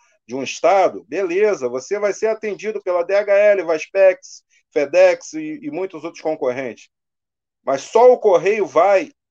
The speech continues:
em lugares onde o, os concorrentes não vão porque não dá lucro. E o interesse da ingre-, da empresa particular é o lucro. Daí,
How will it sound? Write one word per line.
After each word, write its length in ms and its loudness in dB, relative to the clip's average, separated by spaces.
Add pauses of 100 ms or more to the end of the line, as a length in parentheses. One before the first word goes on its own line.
em 100 -12
lugares 680 -2 (100)
onde 500 -6
o, 240 -10
os 120 -14
concorrentes 500 -4
não 160 -4
vão 220 -4
porque 160 -12
não 160 -8
dá 100 -2
lucro. 420 -8 (480)
E 160 -4
o 140 2
interesse 640 2
da 100 2
ingre-, 300 -4
da 100 -2
empresa 300 -6
particular 400 -4
é 40 2
o 60 -2
lucro. 340 -6
Daí, 480 0